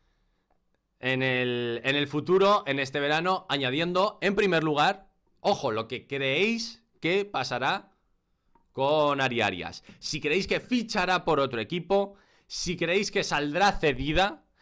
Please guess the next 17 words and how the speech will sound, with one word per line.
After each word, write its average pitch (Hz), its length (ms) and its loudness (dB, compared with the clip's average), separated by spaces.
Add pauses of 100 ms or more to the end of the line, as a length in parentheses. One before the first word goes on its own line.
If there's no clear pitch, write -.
(100)
si 170 220 -2
creéis 170 360 0
que 185 100 0
tendrá 156 320 -2
ficha 214 440 2
de 202 120 4
primer 170 300 2
equipo 143 340 0
del 117 160 0
Barça, 139 460 -2 (380)
o 143 140 -2
que 139 260 -2
seguirá 131 540 -2
con 165 320 -4
ficha 156 400 -4
de 139 400 -6
filial. 104 480 -6